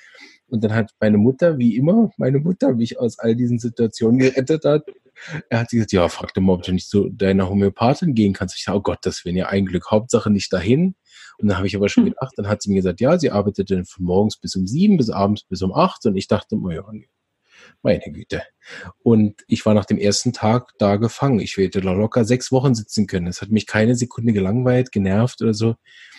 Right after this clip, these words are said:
Speaker 1: Und ich habe das ja tatsächlich nie, sie hat ja mit mir auch nicht Mittel oder irgendwas besprochen. Ich saß ja da nur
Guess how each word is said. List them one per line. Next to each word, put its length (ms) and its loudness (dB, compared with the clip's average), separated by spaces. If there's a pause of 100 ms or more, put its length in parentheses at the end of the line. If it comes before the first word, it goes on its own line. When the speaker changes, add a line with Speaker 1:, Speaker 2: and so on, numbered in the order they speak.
(200)
Speaker 1:
Und 120 2
ich 140 -2
habe 120 -2
das 120 -8
ja 80 2
tatsächlich 680 0
nie, 240 2 (300)
sie 160 -2
hat 100 -4
ja 60 4
mit 160 2
mir 260 4
auch 100 -6
nicht 220 0
Mittel 320 4
oder 180 2
irgendwas 320 -2
besprochen. 360 -8
Ich 100 -8
saß 300 -2
ja 80 -2
da 120 0
nur 460 2